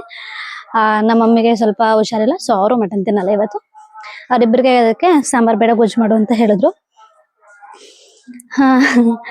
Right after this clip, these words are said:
ನಾನ್ ಹೆಂಗಿದ್ದಿದ್ದು ಲೈಫಲ್ಲಿ ಅಂತಂದ್ರೆ, ನಾನ್ ಚಿಕನ್ ಆಗ್ಲಿ, ಮಟನ್ ಆಗ್ಲಿ, ಹಸಿ ಮಾಂಸನ ಮುಟ್ತಾನೆ ಇರ್ಲಿಲ್ಲ. ಹ್ಮ್, ಆಮೇಲೆ ಮಟನ್ ಸಾಂಬಾರ್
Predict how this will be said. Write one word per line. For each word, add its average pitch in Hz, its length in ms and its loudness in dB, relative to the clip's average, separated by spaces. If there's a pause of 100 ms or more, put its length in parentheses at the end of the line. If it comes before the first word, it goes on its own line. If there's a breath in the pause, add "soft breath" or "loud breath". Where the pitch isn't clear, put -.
(340 loud breath)
ನಾನ್ 254 160 4
ಹೆಂಗಿದ್ದಿದ್ದು 262 460 4
ಲೈಫಲ್ಲಿ 254 400 4
ಅಂತಂದ್ರೆ, 233 800 4 (340)
ನಾನ್ 233 200 -4
ಚಿಕನ್ 269 340 -2
ಆಗ್ಲಿ, 240 200 0
ಮಟನ್ 214 300 0
ಆಗ್ಲಿ, 208 220 2
ಹಸಿ 226 220 0
ಮಾಂಸನ 220 360 2
ಮುಟ್ತಾನೆ 226 400 -2
ಇರ್ಲಿಲ್ಲ. 208 260 -4 (960 loud breath)
ಹ್ಮ್, 196 720 0 (1500 loud breath)
ಆಮೇಲೆ 233 320 4
ಮಟನ್ 226 380 2
ಸಾಂಬಾರ್ 226 400 0